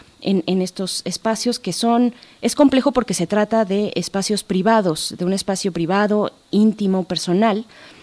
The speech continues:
y, eh, justo la práctica y las teorías feministas dicen lo personal es político, ¿no? Este, y entonces la pregunta, o mi pregunta, y lo que lanzo contigo, con Miguel Ángel, con la audiencia, es cómo reflexionar en conjunto, en comunidad,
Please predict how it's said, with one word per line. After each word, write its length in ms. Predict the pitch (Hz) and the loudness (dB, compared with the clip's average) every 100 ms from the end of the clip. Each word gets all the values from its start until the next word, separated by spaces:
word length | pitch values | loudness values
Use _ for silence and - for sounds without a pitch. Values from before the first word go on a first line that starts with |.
| - _ | -20 _
y, 340 | - 240 262 - - | 0 2 2 0 -4
eh, 560 | 196 185 180 165 - - - 208 | -2 -2 -2 -4 -6 -14 -10 -6
justo 300 | - 233 247 | -2 2 2
la 100 | 190 | 2
práctica 560 | - 202 233 214 185 170 | 0 -2 -2 0 0 0
y 120 | 185 | 0
las 160 | 170 | -2
teorías 300 | 175 185 202 | -2 -2 0
feministas 480 | 220 202 190 - 202 | 2 2 2 0 -2
dicen 340 | 196 208 214 - | -2 0 0 2
lo 140 | 190 | 0
personal 420 | 170 185 196 202 214 | 0 -2 0 2 2
es 140 | 208 | 0
político, 520 | - 180 170 160 - | -2 -4 -4 -10 -8
¿no? 160 | 156 311 - - - - - | -4 -4 -6 -20 -20 -20 -12
Este, 680 | 175 165 - - 170 160 - _ - - | -8 -8 -10 -8 -6 -6 -10 _ -18 0
y 140 | 233 | 2
entonces 260 | 226 262 277 | 4 2 2
la 80 | |
pregunta, 460 | 277 233 233 226 254 | 2 2 2 2 0
o 100 | 220 | 0
mi 140 | 190 190 | -2 -2
pregunta, 560 | 202 196 220 220 233 - | 0 2 0 0 0 0
y 120 | 185 | -2
lo 140 | 175 | -4
que 120 | 170 | -2
lanzo 440 | 175 208 214 226 196 | 0 2 2 0 0
contigo, 560 | 196 190 226 233 214 | 0 0 2 2 2
con 160 | 202 185 | 0 0
Miguel 180 | 175 190 | 0 0
Ángel, 240 | 196 196 | -2 -6
con 140 | - 175 | -4 -2
la 60 | |
audiencia, 460 | 180 202 196 - 196 | 0 0 0 0 0
es 180 | 196 - - - - | -2 -6 -18 -20 0
cómo 220 | 226 262 | 4 6
reflexionar 760 | 254 226 202 - 214 226 226 226 - - - - | 4 0 -2 2 4 4 4 0 -10 -20 -16 0
en 120 | 208 | 2
conjunto, 680 | 214 190 190 254 240 202 240 | 4 2 6 6 6 4 0
en 120 | 185 | 0
comunidad, 520 | 180 185 185 190 254 | 0 2 2 2 0